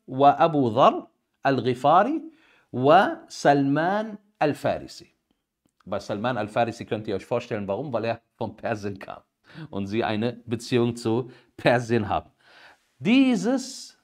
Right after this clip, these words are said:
ist die Aussage der Schia über die Sahaba. Es gibt andere Überlieferungen,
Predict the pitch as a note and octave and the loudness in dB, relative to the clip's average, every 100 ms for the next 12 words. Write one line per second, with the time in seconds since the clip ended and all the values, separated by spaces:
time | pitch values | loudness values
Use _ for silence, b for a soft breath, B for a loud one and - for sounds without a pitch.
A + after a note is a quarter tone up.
0 | _ _ _ _ _ F3 G3 - - C#3+ | _ _ _ _ _ -4 -4 -6 -8 -6
1 | C#3 D3+ F3+ E3 - D3 C3+ C#3 B2 - | -4 -2 -4 -4 -4 -4 -2 -6 -6 -6
2 | C3 A#2 A2+ A#2 G#2 G2+ - - - - | -6 -6 -6 -6 -8 -10 -12 -12 -16 -16
3 | - _ _ _ _ _ _ _ _ _ | -20 _ _ _ _ _ _ _ _ _
4 | _ _ _ _ _ _ _ _ _ _ | _ _ _ _ _ _ _ _ _ _
5 | _ _ - B3+ A3 - F3+ D3 D3 B2+ | _ _ -12 -8 -4 -2 -2 0 -4 -2
6 | A#2 C3+ C3+ F3 A#3 | -2 -4 -6 -8 -8